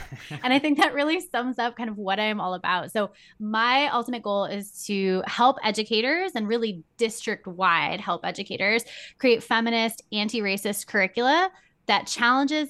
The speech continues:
Speaker 2: affirms, and inspires all students. And ultimately, I wanna do these really cool curriculum design sprints with as many departments as possible where you're designing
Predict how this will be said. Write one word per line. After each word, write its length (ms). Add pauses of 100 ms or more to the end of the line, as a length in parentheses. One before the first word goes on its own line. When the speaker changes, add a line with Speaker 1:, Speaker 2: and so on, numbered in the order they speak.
Speaker 2:
affirms, 540
and 240
inspires 680
all 180
students. 600
And 140 (180)
ultimately, 420
I 60
wanna 260
do 480 (260)
these 180
really 480
cool 480
curriculum 500
design 400
sprints 400
with 100
as 140
many 400
departments 460
as 120
possible 520
where 100
you're 180
designing 680